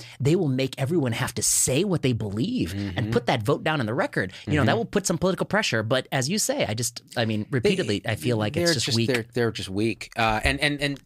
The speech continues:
Speaker 2: I mean, I don't know. I don't know if that's the best description
Speaker 1: No,
Speaker 2: of it,
Speaker 1: it,
Speaker 2: but
Speaker 1: we're so busy
Speaker 2: ineffectual.
Speaker 1: policing our,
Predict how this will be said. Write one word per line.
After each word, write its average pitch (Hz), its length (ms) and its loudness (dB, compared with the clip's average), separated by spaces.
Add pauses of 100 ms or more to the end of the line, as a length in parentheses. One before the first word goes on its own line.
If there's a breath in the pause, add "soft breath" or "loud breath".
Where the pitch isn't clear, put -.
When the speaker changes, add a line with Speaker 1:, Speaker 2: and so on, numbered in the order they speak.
(100)
Speaker 2:
I 147 60 -2
mean, 135 120 0
I 110 100 -2
don't 117 100 -2
know. 110 120 -2
I 113 80 0
don't 110 140 -4
know 127 100 0
if 113 80 0
that's 117 180 2
the - 60 -2
best 113 240 2
description - 380 0
Speaker 1:
No, 285 60 6
Speaker 2:
of - 80 0
it, - 40 4
Speaker 1:
it, 185 80 -4
Speaker 2:
but 170 240 -2
Speaker 1:
we're 165 140 4
so 196 320 2
busy 147 300 4
Speaker 2:
ineffectual. 139 200 2
Speaker 1:
policing 180 380 2
our, 123 180 2